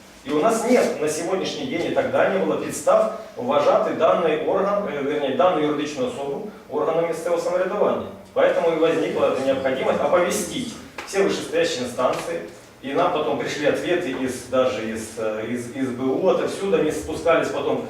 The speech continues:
э, в, в районную администрацию, и за подписью Белоконова приходил ответ, что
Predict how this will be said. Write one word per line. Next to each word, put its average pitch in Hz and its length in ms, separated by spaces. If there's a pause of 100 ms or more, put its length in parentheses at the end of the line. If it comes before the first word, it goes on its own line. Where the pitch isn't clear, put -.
(360)
э, 123 40
в, 127 1040
в 127 40
районную 180 420
администрацию, 139 680
и 135 60
за 156 80
подписью 180 440
Белоконова 170 560
приходил 147 400
ответ, 185 360
что - 320